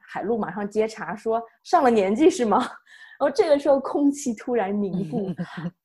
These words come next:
Speaker 1: 后面接海陆的采访，她也意识到自己失言，并说自己其实很缺心眼。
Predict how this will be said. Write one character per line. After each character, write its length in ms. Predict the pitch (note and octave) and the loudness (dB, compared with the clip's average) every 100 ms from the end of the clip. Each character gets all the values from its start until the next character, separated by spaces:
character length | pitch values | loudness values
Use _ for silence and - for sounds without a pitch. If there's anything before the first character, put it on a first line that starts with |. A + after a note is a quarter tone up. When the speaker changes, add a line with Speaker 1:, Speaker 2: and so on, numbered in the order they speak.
| - | -6
Speaker 1:
后 160 | - D4 | 0 4
面 280 | C#4 B3+ A#3 | 6 6 4
接 180 | C4+ C4+ | 2 0
海 280 | - A#3+ | 0 -4
陆 120 | G#3+ A#3+ | 2 4
的 140 | G3 | 4
采 240 | G3 F#3+ | 2 0
访， 260 | G3 F3+ F3 | 2 0 -2
她 180 | - C#4 | -2 0
也 80 | A#3 | 2
意 120 | A#3+ | 0
识 140 | G#3+ | -2
到 160 | A3 G#3 | 0 0
自 140 | G#3 | -2
己 120 | G3 F#3 | -8 -8
失 300 | - A#3+ A#3+ | -10 -8 -4
言， 320 | F3+ B2+ F#3+ | -4 -6 -6
并 220 | A#3 G#3+ | -4 -4
说 280 | - A#3 A3 | -2 0 0
自 140 | A3 | -2
己 160 | F#3 F3 | -6 -8
其 180 | - G3 | -4 -2
实 80 | |
很 220 | G#3+ F3 D#3+ | -2 -4 -10
缺 300 | - G#3+ G#3+ | -2 0 0
心 240 | A3 G3+ | -2 -2
眼。 120 | D#3+ | -4